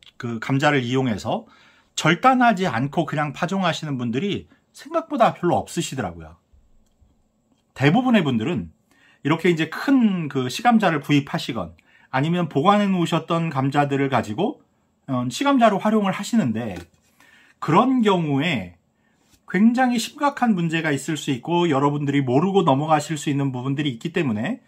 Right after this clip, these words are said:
제가 그런 부분들을 오늘 다 짚어드리겠습니다. 그리고 이렇게 큰 감자를 가지고, 어, 시감자를 준비하셔야 될 분들이나 아니면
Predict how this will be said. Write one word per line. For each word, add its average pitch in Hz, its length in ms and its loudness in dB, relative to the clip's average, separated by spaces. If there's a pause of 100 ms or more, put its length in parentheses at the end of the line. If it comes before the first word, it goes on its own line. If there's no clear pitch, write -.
(260)
제가 180 240 0
그런 196 240 2
부분들을 170 380 -2
오늘 160 160 -4
다 147 180 -8
짚어드리겠습니다. 110 920 -4 (580)
그리고 147 500 2 (480)
이렇게 185 280 -2
큰 - 300 -2
감자를 233 440 2
가지고, 151 720 -4 (320)
어, 110 160 -8
시감자를 220 460 2
준비하셔야 175 680 0
될 139 180 -2
분들이나 123 720 -2 (360)
아니면 180 640 0